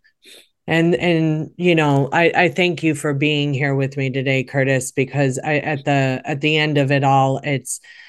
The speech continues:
it, it's hospital protocols that took precedence over pa-, patients. And it was all for a payday. I mean, it just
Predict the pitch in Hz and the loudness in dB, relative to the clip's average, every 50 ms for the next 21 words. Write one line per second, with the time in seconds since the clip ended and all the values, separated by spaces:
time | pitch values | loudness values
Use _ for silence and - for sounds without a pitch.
0 | - - - 151 151 - - 147 147 139 - - - - - - - - 170 156 | -14 -4 0 2 2 2 2 -2 -2 -2 -6 -10 -10 -14 -14 -10 -4 -2 0 0
1 | 165 - - - 190 165 151 147 139 - - 165 151 147 147 139 - 143 139 135 | 0 0 0 0 2 2 2 2 0 -2 -2 0 0 0 0 -2 0 0 2 2
2 | 131 131 135 135 131 127 - 135 131 131 - - 147 143 139 139 - - 143 135 | 2 2 0 -2 -4 -6 -4 -4 -4 -4 -4 -4 -4 -4 -4 -4 -2 0 0 0
3 | 131 - 127 131 139 135 131 127 - 139 135 123 123 131 123 123 - - 120 123 | 0 -2 -2 -2 -2 -2 -2 -2 -2 -2 -2 -2 -2 -4 -6 -4 -4 -4 -4 -2
4 | 120 131 - _ _ _ - 156 135 123 123 - 131 117 123 139 139 139 - - | -4 -6 -10 _ _ _ -2 0 0 0 -2 -2 -4 -6 -6 -8 -10 -10 -12 -16
5 | _ - - - - - - _ - 156 165 160 151 143 151 151 135 147 135 143 | _ -20 -20 -20 -20 -20 -20 _ -2 0 2 2 2 2 2 2 2 4 4 4
6 | 147 151 139 - 170 165 160 143 139 - - 147 156 185 214 196 196 - - - | 4 4 2 0 0 0 0 0 -2 -2 0 2 2 2 2 2 0 -4 -4 -8
7 | - - _ _ _ - 156 170 175 170 165 160 160 - - 165 165 139 175 175 | -16 -20 _ _ _ -4 -2 0 2 2 2 2 0 0 0 0 0 2 2 2
8 | 170 170 - - - | 0 0 -4 -10 -18